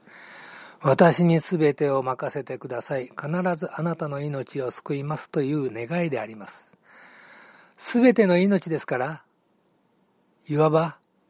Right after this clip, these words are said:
この私に願いがかけられてあります。じゃあ、その願いを私が受け止めさせていただいたらどうなるのかと言いますと、それは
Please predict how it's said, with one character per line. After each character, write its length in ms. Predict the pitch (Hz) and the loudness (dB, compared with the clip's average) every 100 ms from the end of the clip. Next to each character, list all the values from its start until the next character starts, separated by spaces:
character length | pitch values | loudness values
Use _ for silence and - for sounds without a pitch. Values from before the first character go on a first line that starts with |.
| _ - | _ 0
こ 160 | 196 | 6
の 160 | 208 190 | 8 10
私 420 | 190 233 - 226 | 8 4 0 2
に 240 | 226 - _ | 2 2 _
願 320 | 139 147 160 | -2 0 2
い 60 | 143 | 0
が 120 | 156 | -4
か 160 | 156 123 | -8 -8
け 120 | 123 | -6
ら 80 | 113 | -6
れ 120 | 135 | -6
て 140 | 185 | -6
あ 80 | 143 | -6
り 80 | 110 | -8
ま 140 | 104 | -16
す。 200 | - - _ _ _ | -20 -20 _ _ _
じ 100 | 180 | 2
ゃ 40 | 170 | 2
あ、 80 | - - - - | 0 -16 -20 -8
そ 120 | 175 | -2
の 140 | 156 | -2
願 300 | 156 151 151 | 0 0 0
い 20 | 151 | 0
を 120 | 139 | 0
私 380 | 131 156 - 165 | -2 -6 -6 -4
が 200 | 190 - _ _ _ _ - | -4 -6 _ _ _ _ -12
受 160 | 135 151 | -6 -4
け 40 | |
止 60 | 143 | -4
め 100 | 131 | -4
さ 140 | 147 | -6
せ 100 | - | -6
て 120 | 127 | -8
い 40 | 123 | -6
た 60 | 123 | -6
だ 120 | 120 | -6
い 80 | 107 | -8
た 160 | 131 | -12
ら 80 | 127 | -8
ど 180 | 127 131 | -6 -6
う 40 | |
な 80 | 120 | -8
る 120 | 110 | -10
の 120 | 107 - | -12 -10
か 160 | 117 | -10
と 100 | - | -8
言 120 | 120 | -8
い 0 | |
ま 120 | 113 107 | -8 -12
す 100 | - | -10
と、 140 | 143 | -10
そ 140 | - | -6
れ 80 | 127 | -4
は 200 | 123 180 | -2 -4